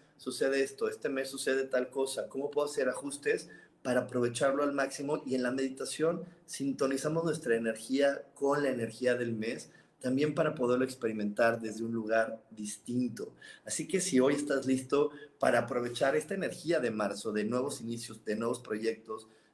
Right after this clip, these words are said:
de tener el impulso para decir, ok, ahora sí, esto va a cambiar y esto va a empezar, entonces te invito a que me mandes un WhatsApp al más cincuenta y dos,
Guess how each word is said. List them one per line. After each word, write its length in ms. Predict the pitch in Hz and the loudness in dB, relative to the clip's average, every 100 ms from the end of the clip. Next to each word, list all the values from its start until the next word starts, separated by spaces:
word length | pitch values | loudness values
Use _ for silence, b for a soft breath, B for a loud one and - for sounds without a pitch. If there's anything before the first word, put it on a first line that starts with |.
| - | -4
de 140 | 110 | -4
tener 340 | 104 120 127 147 | -2 -2 2 2
el 100 | 151 | 0
impulso 560 | 113 101 131 127 147 | -4 0 0 2 -2
para 220 | - 113 | 0 2
decir, 400 | 104 101 - 113 113 | 2 0 -2 -4 -2
ok, 240 | 113 110 110 104 | -2 0 0 0
ahora 280 | - 110 131 | 0 2 2
sí, 380 | - 127 120 117 - | 0 0 0 -2 -6
esto 260 | 107 151 | -2 2
va 100 | 139 | 2
a 40 | - | 2
cambiar 400 | 127 113 110 113 | -2 0 0 0
y 40 | |
esto 200 | 117 123 | -4 0
va 80 | 117 | 0
a 40 | |
empezar, 640 | 117 120 - 117 175 - B B B - | -2 -6 2 2 2 -4 B B B -8
entonces 760 | 110 107 143 143 143 143 143 - - | -6 -2 0 0 2 2 0 -8 -6
te 80 | 120 | -4
invito 340 | 113 127 147 | 0 0 0
a 60 | 175 | 0
que 80 | 139 | 0
me 80 | 117 | 0
mandes 360 | 123 127 127 | 0 -2 -4
un 120 | 127 | -2
WhatsApp 520 | 120 - - 110 - - | -2 -2 2 2 0 -2
al 240 | 104 104 | 0 0
más 360 | 104 110 131 - | 0 2 2 2
cincuenta 480 | 143 131 107 104 101 | -4 -4 -4 -4 -4
y 60 | |
dos, 340 | 98 95 107 | -2 -2 -4